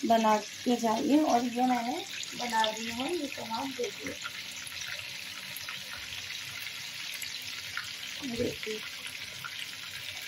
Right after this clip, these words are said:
इस तरह से। ये देखिए, हमारा गोल्डन कलर आ गया। ये कबाब बहुत ही ज़्यादा सॉफ्ट और अच्छे होते हैं। इसका टेस्ट आप इसको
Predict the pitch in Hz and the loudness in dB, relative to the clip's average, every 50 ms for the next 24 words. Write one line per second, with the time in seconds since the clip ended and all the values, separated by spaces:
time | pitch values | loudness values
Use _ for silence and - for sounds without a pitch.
0 | - - - - - - - - - - - - - - - - - - - - | -6 -6 -6 -6 -6 -4 -2 -2 -2 -2 -2 -4 -2 -2 -2 -2 -2 -2 -4 -2
1 | - 269 240 240 - - - 240 233 226 226 226 220 - - 285 - - - - | 0 0 0 0 0 2 2 4 4 6 6 4 4 6 6 6 6 4 2 -2
2 | - - - - - - - - - - 233 233 226 233 233 220 - 262 294 320 | -4 -4 -4 -2 -2 -2 -2 -2 0 0 2 4 4 4 4 4 4 4 4 6
3 | 311 277 254 233 226 240 233 220 233 226 220 220 233 240 240 240 240 220 220 226 | 8 8 8 8 8 6 6 6 6 6 6 6 6 6 6 6 6 6 6 6
4 | 226 220 220 214 214 240 285 320 349 311 285 - - 254 233 208 220 226 233 262 | 6 6 4 4 4 2 2 4 4 2 2 4 6 6 6 8 10 10 10 10
5 | 269 254 247 247 220 214 202 202 226 - 277 269 254 240 226 214 - 240 269 277 | 8 6 4 2 4 6 8 8 8 8 6 4 6 6 6 6 6 6 6 6
6 | 269 - - 208 208 220 247 247 - 311 277 285 277 302 - - - - - - | 4 4 2 4 4 6 6 6 4 4 4 4 4 4 2 2 2 2 2 2
7 | - - - 240 247 233 226 233 - - 220 226 240 294 370 - - - - - | 2 4 4 6 6 6 4 4 2 2 2 2 4 2 2 2 0 0 0 -2
8 | - - - - - - - - - - - 254 254 254 254 240 226 247 302 302 | -2 0 0 0 0 0 0 0 0 6 8 10 10 10 10 6 6 6 6 4
9 | - - - - - - - - - - - 220 233 247 262 262 262 247 - - | 2 0 0 0 0 0 0 0 0 4 8 10 10 10 10 10 6 4 4 6
10 | - 269 277 | 8 10 10